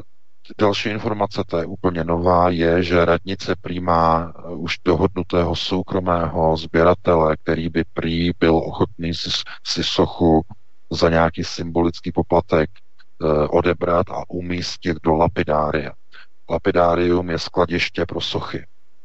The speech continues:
depozitář. To znamená, aby na tu sochu nikdo neviděl. Tohleto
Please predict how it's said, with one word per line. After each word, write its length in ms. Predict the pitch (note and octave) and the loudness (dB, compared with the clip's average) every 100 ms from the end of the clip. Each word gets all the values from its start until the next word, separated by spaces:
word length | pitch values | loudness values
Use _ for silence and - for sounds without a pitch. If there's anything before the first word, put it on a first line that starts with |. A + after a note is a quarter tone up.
| - - - - | -14 -14 -14 -6
depozitář. 760 | - - - D#2+ - - - - - | -2 0 0 0 -4 -8 -10 -12 -6
To 100 | F2 | -2
znamená, 340 | E2+ E2 D#2+ | 0 2 2
aby 220 | D#2+ E2+ E2+ | 2 0 0
na 100 | - | 0
tu 100 | F#2 | -2
sochu 320 | G2+ - E2+ | -4 -4 -6
nikdo 500 | E2 D#2+ E2 - E2 | -4 -4 -2 2 4
neviděl. 440 | D#2 D2+ D#2 - - - - - - - - - - - - - - - | 4 2 -2 -6 -8 -12 -14 -14 -14 -14 -14 -14 -14 -14 -14 -14 -14 2
Tohleto 720 | A2+ A2 B2+ - A#2+ A2 G#2+ | 4 6 6 6 6 8 6